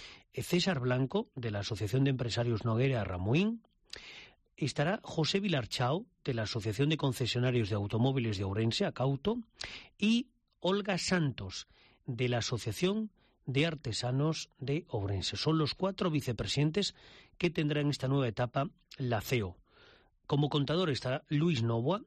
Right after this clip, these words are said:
de la Asociación Prof-, Provincial de Autoescuelas, y como vocales los siguientes. Tendrá once vocales.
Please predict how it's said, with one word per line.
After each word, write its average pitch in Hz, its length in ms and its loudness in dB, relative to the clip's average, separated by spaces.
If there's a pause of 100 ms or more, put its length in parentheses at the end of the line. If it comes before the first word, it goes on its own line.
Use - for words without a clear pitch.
de 127 160 -4
la 110 80 -2
Asociación 107 480 0
Prof-, 113 300 -2 (240)
Provincial 120 720 0 (360)
de 113 140 -4
Autoescuelas, 160 720 -2 (440)
y 175 140 2
como 233 260 2
vocales 196 640 0
los 160 380 2
siguientes. 135 600 -2 (180)
Tendrá 147 440 0
once 175 320 0
vocales. 95 580 -6